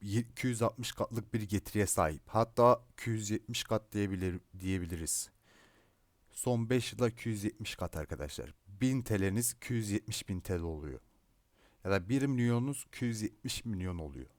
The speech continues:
Son beş yılda. Fazla değil. Intek'e giriyoruz arkadaşlar. Intek'e baktığımız zaman diyorum ki bu hisse sizin için neden önemli? Bu hisseleri de kovalayan arkadaşlarım var çünkü biliyorum.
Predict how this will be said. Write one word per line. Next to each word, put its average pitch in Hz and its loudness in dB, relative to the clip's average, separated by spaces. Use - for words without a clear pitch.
Son 110 0
beş 92 -2
yılda. - -10
Fazla 92 2
değil. 71 -4
Intek'e 151 6
giriyoruz 131 4
arkadaşlar. 107 4
Intek'e 123 2
baktığımız 120 0
zaman 117 2
diyorum 135 4
ki 101 -4
bu 117 2
hisse 123 4
sizin - -2
için 120 0
neden 117 6
önemli? 107 0
Bu 123 2
hisseleri 110 2
de 117 4
kovalayan 107 4
arkadaşlarım 101 0
var 95 6
çünkü 90 -10
biliyorum. 104 -2